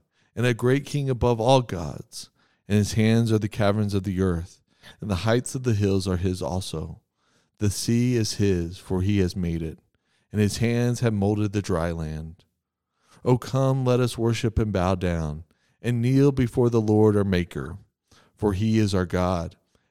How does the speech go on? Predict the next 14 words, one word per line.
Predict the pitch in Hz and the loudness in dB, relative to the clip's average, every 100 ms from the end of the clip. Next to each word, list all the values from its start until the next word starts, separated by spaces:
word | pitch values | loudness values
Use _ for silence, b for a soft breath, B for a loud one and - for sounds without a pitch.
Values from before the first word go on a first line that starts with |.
| _ | _
and | 101 104 | -4 0
we | 120 127 | 2 4
are | 120 | 4
the | 95 | 2
people | 90 104 98 87 | 0 -4 0 -2
of | 80 | -2
his | - - | -6 -8
pasture, | - 87 87 - - 85 82 _ b b b | -6 -4 -4 -6 -8 -10 -10 _ b b b
and | 98 | -4
the | 92 | -2
sheep | - 113 107 - - | -2 -2 -4 -6 -10
of | 90 | -8
his | 85 - | -8 -4
hand. | 90 85 82 92 | -4 -4 -8 -12